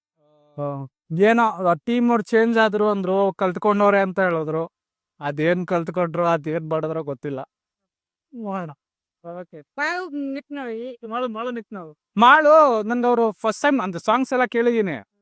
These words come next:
Speaker 1: ಫಸ್ಟ್ ಟೈಮ್ ನೋಡೋದ್ನಲ್ಲ, ಅದು ಪರವಾಗಿಲ್ಲ ಅನ್ಸ್ತು.
Speaker 2: ಹೊಂದ್ಕೊಂಡು ಹೋಗ್ತಾರಂತೀರಾ?
Speaker 1: ಏ, ಇಲ್ಲ, ಆ, ಇವಾಗ ಲಾಸ್ಟ್ ಇಯರ್ ಹನುಮಂತು ಆ ಇದ್ರಲ್ಲೇ ಸೇರ್ಕೋತಾರ ಅವ್ರುನು. ಅಂದ್ರೆ ಟ್ಯಾಲೆಂಟ್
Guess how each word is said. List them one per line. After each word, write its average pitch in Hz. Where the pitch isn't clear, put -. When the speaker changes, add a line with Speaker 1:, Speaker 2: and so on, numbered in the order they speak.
Speaker 1:
ಫಸ್ಟ್ 214
ಟೈಮ್ 262
ನೋಡೋದ್ನಲ್ಲ, 214
ಅದು 262
ಪರವಾಗಿಲ್ಲ 269
ಅನ್ಸ್ತು. 233
Speaker 2:
ಹೊಂದ್ಕೊಂಡು 262
ಹೋಗ್ತಾರಂತೀರಾ? 247
Speaker 1:
ಏ, 240
ಇಲ್ಲ, 196
ಆ, 180
ಇವಾಗ 180
ಲಾಸ್ಟ್ 214
ಇಯರ್ 220
ಹನುಮಂತು 214
ಆ 196
ಇದ್ರಲ್ಲೇ 226
ಸೇರ್ಕೋತಾರ 190
ಅವ್ರುನು. 165
ಅಂದ್ರೆ 226
ಟ್ಯಾಲೆಂಟ್ 247